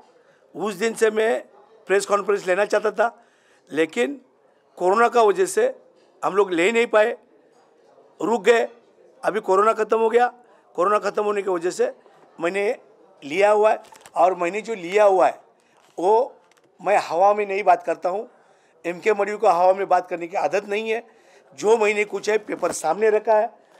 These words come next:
और जो भी मैंने कुछ बात की है, वो निवडणूक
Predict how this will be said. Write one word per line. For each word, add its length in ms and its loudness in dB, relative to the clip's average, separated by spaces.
और 120 0
जो 220 -2
भी 120 -4
मैंने 240 0
कुछ 200 -10
बात 320 2
की 120 -2
है, 200 -2
वो 200 6
निवडणूक 800 -2